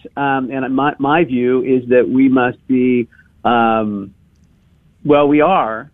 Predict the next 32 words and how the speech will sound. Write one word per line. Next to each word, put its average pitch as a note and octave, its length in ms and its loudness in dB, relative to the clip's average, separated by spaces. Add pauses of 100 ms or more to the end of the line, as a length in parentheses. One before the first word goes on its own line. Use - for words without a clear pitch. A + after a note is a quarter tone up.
remarkably C3+ 580 -8
blessed B2 460 -2 (100)
that B2 180 -6
he D3+ 300 -6
sent B2+ 300 -2
us D#3+ 300 0 (180)
at B2 200 -6 (180)
this D#3+ 200 2
desperate D3 440 -4
time A#2+ 320 -2 (280)
to D3 80 -2 (120)
fight C3+ 280 2
his C#3+ 280 0
fight, A#2+ 340 0 (440)
uh, A#2 400 -2 (120)
for C3+ 160 -2
creation. A#2+ 720 -4 (260)
The C#3+ 140 2
early F#3 300 2
church, F3 400 0 (240)
um, C3+ 720 -2
were, C3+ 160 -2
were, C#3 220 0 (100)
was C3+ 340 -2
privileged D3 640 -2
to, C3+ 420 2
uh, B2+ 200 0
to C#3 160 -12
fight C3+ 260 -2
about C3 300 0
what C3 280 -2
is, C3+ 300 0